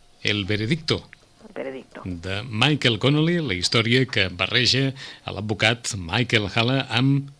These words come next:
Speaker 1: l'investigador privat, eh, Harry
Speaker 2: Harry.
Speaker 1: Bosch, a l'entorn de l'assassinat d'un company de professió de l'advocat que estava treballant en el cas, a la vegada, d'un assassinat succeït a Hollywood i, per tant, diguem-ne que l'advocat hereta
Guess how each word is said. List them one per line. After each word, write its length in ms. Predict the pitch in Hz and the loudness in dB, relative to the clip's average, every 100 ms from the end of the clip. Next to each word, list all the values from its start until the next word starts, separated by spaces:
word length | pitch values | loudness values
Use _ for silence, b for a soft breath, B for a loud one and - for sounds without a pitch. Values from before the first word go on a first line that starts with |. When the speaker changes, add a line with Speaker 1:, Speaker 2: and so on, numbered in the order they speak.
| - - | -20 -12
Speaker 1:
l'investigador 720 | 92 90 120 120 110 131 107 107 | -10 0 4 6 6 4 2 2
privat, 360 | 113 101 131 - B B | 4 2 0 -8 B B
eh, 200 | - 50 - | -8 -8 -2
Harry 180 | 123 101 | -2 0
Speaker 2:
Harry. 20 | |
Speaker 1:
Bosch, 320 | 104 170 160 117 | 0 2 2 2
a 40 | |
l'entorn 360 | 107 107 123 110 | 0 0 0 0
de 100 | 107 | -2
l'assassinat 680 | 101 - - 104 117 139 - | 2 4 4 2 -2 -2 -6
d'un 220 | 110 107 | -2 -2
company 360 | 101 98 101 110 | -2 0 0 0
de 60 | 98 | -2
professió 420 | 98 110 113 104 | -2 0 2 0
de 80 | 90 | -2
l'advocat 440 | 92 101 120 165 | -2 -2 -2 -2
que 80 | 147 | 0
estava 200 | 123 104 | 0 0
treballant 340 | 98 98 98 110 | 0 0 0 0
en 80 | |
el 100 | 98 | -2
cas, 240 | 95 107 - B B B | 2 2 2 B B B
a 80 | 95 | -6
la 80 | 87 | 0
vegada, 340 | 98 98 107 | 2 2 0
d'un 280 | 110 107 123 | 0 2 4
assassinat 500 | 107 113 110 101 101 120 B B B | 4 4 4 2 0 -4 B B B
succeït 460 | 120 95 104 104 | -2 0 0 -2
a 60 | 107 | -2
Hollywood 520 | - 110 107 156 160 | -2 -2 0 -2 -4
i, 80 | 92 | -8
per 160 | 95 | -8
tant, 280 | 92 101 104 | 0 0 2
diguem-ne 320 | 101 92 95 98 | -4 -4 -4 -4
que 80 | |
l'advocat 480 | 95 87 90 95 92 | -4 -6 -4 -4 -4
hereta 360 | 95 101 101 | -2 -4 -2